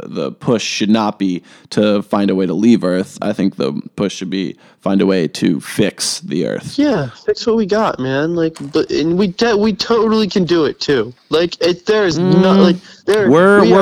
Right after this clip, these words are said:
Speaker 2: are
Speaker 1: on,
Speaker 2: so
Speaker 1: we're on the point where al-, we're almost at the point of no return. That's what this whole, um, Bill Nye tour is.
Speaker 2: Yeah,
Speaker 1: Is
Speaker 2: well,
Speaker 1: like,
Speaker 2: like
Speaker 1: he says, like, if we don't change drastically in the next fifty years,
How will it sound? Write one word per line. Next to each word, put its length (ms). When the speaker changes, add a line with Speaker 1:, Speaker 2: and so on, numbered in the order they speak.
Speaker 2:
are 20
Speaker 1:
on, 280
Speaker 2:
so 80
Speaker 1:
we're 220
on 280
the 80
point 400
where 160
al-, 400
we're 200
almost 460
at 100
the 80
point 280
of 80
no 160
return. 520
That's 240
what 100
this 140
whole, 320
um, 380
Bill 160
Nye 400
tour 420
is. 340
Speaker 2:
Yeah, 240
Speaker 1:
Is 220
Speaker 2:
well, 140
Speaker 1:
like, 180
Speaker 2:
like 60
Speaker 1:
he 160
says, 240
like, 140
if 140
we 100
don't 260
change 680
drastically 920
in 120
the 80
next 360
fifty 360
years, 600